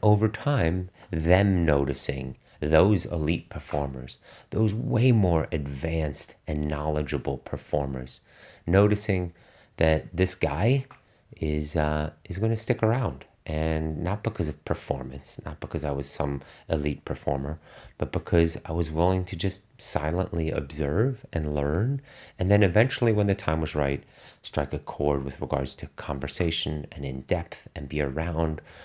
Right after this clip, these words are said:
while they were having deeper conversations with people they are already, um, well familiar with and trusted with.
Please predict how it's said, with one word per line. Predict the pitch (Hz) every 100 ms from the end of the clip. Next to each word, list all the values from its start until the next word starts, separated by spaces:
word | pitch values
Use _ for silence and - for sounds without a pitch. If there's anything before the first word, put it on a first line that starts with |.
| - - -
while | 80 82
they | 92
were | 127 101 69 - _ - - - _ _
having | - 76 71 67
deeper | 80 78 65
conversations | - 71 67 67 73 69 - 69
with | 69 -
people | - - 76
they | 76
are | 73
already, | 73 76 73 71 69 _ _ _ _ -
um, | 71 69 - _ _ _ _ -
well | 78 78 80
familiar | - 90 78 76 76
with | 71 71 - -
and | -
trusted | - - - - 69
with. | - -